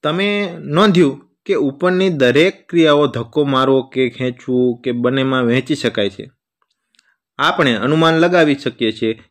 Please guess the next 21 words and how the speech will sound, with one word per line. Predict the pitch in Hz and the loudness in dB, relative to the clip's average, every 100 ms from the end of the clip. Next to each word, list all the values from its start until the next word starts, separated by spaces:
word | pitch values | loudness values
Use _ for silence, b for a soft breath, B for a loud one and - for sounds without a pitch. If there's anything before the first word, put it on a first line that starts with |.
| - | -8
કે | 139 | -2
વસ્તુને | 117 117 151 156 143 | -2 -2 -6 -4 0
ગતિમાં | 127 123 147 151 | 0 0 -4 -2
લાવવા | 139 123 143 160 | 0 2 0 0
માટે | 131 117 135 147 _ _ _ _ | -2 0 -2 -4 _ _ _ _
ધક્કો | 127 123 135 | -10 -2 0
મારવો | 123 110 98 | 2 2 -2
પડે | 98 92 | -4 -6
છે | 95 - - _ - | -6 -12 -20 _ -8
કે | 135 | -6
ખેંચવી | - 143 117 | -2 0 0
પડે | 98 101 95 | -2 -4 -6
છે. | 95 85 _ _ _ _ _ _ _ _ _ _ _ _ _ _ _ _ _ _ _ _ _ _ _ _ _ _ _ _ _ _ | -10 -16 _ _ _ _ _ _ _ _ _ _ _ _ _ _ _ _ _ _ _ _ _ _ _ _ _ _ _ _ _ _
વિજ્ઞાનમાં | 135 147 185 226 220 226 | -2 0 4 4 4 2
પદાર્થને | 208 175 175 190 190 190 | 2 2 4 2 2 0
ધક્કો | 175 139 - 175 | 0 -2 0 0
મારવો | 165 160 165 175 196 _ _ - | 2 2 2 2 -2 _ _ -8
કે | 170 | -8
ખેંચવો | 165 165 170 156 127 120 - _ _ _ _ _ _ _ | -6 -2 -2 0 -2 -2 -8 _ _ _ _ _ _ _
તો | 135 | -10
તેને | 127 131 135 127 | -6 -4 -4 -6